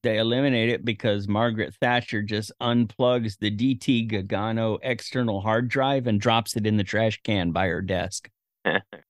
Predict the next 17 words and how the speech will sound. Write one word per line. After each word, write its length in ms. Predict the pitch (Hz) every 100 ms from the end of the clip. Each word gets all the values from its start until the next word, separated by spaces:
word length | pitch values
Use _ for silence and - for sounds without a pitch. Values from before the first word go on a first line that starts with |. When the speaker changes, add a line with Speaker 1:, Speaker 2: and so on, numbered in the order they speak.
| -
Speaker 1:
She 180 | - 202
informs 500 | 180 208 240 226 -
Stalin 400 | - 185 185 165
that 120 | 147
the 80 | 135
commandant 720 | - 190 202 165 123 123 117
is 120 | 107
on 220 | 120 113
the 80 | 104
phone, 560 | 101 110 98 98 110 120 -
so 540 | 101 107 110 110 107
Stalin 500 | - 127 123 131 117
takes 380 | - 143 139 143
off 200 | 131 -
the 120 | 123
Stalin 500 | - 123 123 131 120
mask, 460 | 123 123 131 -